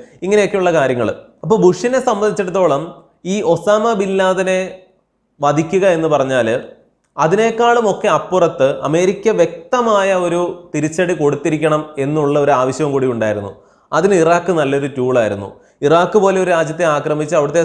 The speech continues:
സദ്ദാം ഹുസൈൻ, അന്ന് ഏറ്റവും ഫേമസ് ആയി നിൽക്കുന്ന അയാളെ തന്നെ, അല്ലെങ്കിൽ പണ്ടേ തന്നെ ഹിസ്റ്ററി വളരെ മോശമാണ്, കുവൈറ്റിനെ ആക്രമിക്കാൻ പോകുന്നു, അല്ലെങ്കിൽ ഇറാൻ ഇറാഖ് യുദ്ധം അതിനു മുമ്പ് സംഭവിക്കുന്നു, ഇങ്ങനെ കുപ്രശസ്തനാണ് സദ്ദാം ഹുസൈൻ.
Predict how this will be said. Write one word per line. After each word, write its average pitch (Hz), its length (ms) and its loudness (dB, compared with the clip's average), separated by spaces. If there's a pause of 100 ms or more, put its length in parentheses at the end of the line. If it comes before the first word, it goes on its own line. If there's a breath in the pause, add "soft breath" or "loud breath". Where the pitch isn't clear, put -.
(100)
സദ്ദാം 165 380 2
ഹുസൈൻ, 156 300 -2
അന്ന് 147 200 -2
ഏറ്റവും 190 400 -2
ഫേമസ് 175 360 -2
ആയി 170 160 0
നിൽക്കുന്ന 156 320 -2 (100)
അയാളെ 175 300 2 (120)
തന്നെ, 139 260 -2 (580 soft breath)
അല്ലെങ്കിൽ 160 300 0 (160)
പണ്ടേ 175 300 2
തന്നെ 214 240 0
ഹിസ്റ്ററി 202 400 -2
വളരെ 185 260 0
മോശമാണ്, 156 400 0 (100)
കുവൈറ്റിനെ 160 480 0
ആക്രമിക്കാൻ 151 500 -2
പോകുന്നു, 143 340 0 (280 loud breath)
അല്ലെങ്കിൽ 151 340 2
ഇറാൻ 160 300 2
ഇറാഖ് 156 380 2
യുദ്ധം 151 240 -4 (680)
അതിനു 156 240 2
മുമ്പ് 147 180 0 (100)
സംഭവിക്കുന്നു, 135 540 -2 (440 loud breath)
ഇങ്ങനെ 208 240 2 (100)
കുപ്രശസ്തനാണ് 190 840 0
സദ്ദാം 151 320 0
ഹുസൈൻ. 113 280 -6